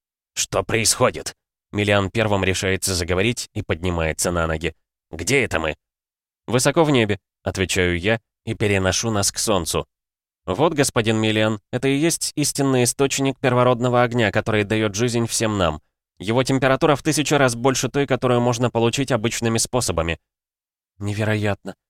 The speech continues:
Мелисса с осторожностью подходит к солнцу, которое по размерам в двадцать раз больше человека. "Это и правда наше солнце?" "Что это за магия?" — вопрошает директор. "Не могу сказать, это мой секрет", — пожимаю плечами.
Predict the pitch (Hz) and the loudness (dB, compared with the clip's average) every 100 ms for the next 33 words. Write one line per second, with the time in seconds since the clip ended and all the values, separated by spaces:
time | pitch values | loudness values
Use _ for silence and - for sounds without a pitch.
0 | _ _ - 101 107 107 101 98 - 95 | _ _ -6 -2 0 0 0 -2 -2 0
1 | 107 107 104 101 92 95 - 95 92 - | 0 0 -2 -4 -2 -4 -2 -2 -2 -2
2 | - 117 113 98 87 82 90 87 - 90 | 0 0 0 -2 -4 -2 0 0 0 -2
3 | 82 92 95 90 85 87 90 90 92 95 | 0 0 0 0 -2 -2 0 -2 -2 -2
4 | 87 85 85 - 82 87 85 82 80 78 | -2 -2 -2 -2 -4 -2 0 -2 -2 -4
5 | - _ _ _ _ _ _ 104 - 101 | -6 _ _ _ _ _ _ -10 -6 -6
6 | 92 98 110 104 104 107 101 - 123 143 | -4 -4 -4 -2 -2 -2 0 0 0 -2
7 | 160 - _ _ _ _ _ - - - | -4 -8 _ _ _ _ _ -8 -8 -6
8 | 87 101 - 98 107 110 143 131 65 65 | -6 -6 -4 0 0 2 2 0 -6 -14
9 | - _ 82 80 80 - 85 78 85 85 | -18 _ -6 -4 -2 0 -2 -2 -2 -2
10 | - 80 - _ _ _ _ 110 127 151 | 0 -4 -4 _ _ _ _ -4 2 2
11 | 156 143 - 117 110 107 - _ 117 127 | 2 0 2 2 2 0 -6 _ -4 0
12 | 135 127 127 113 90 - - _ 85 85 | 0 0 -2 0 0 -2 -12 _ -6 -2
13 | 85 82 87 - 78 76 | -2 -2 -4 -4 -4 -6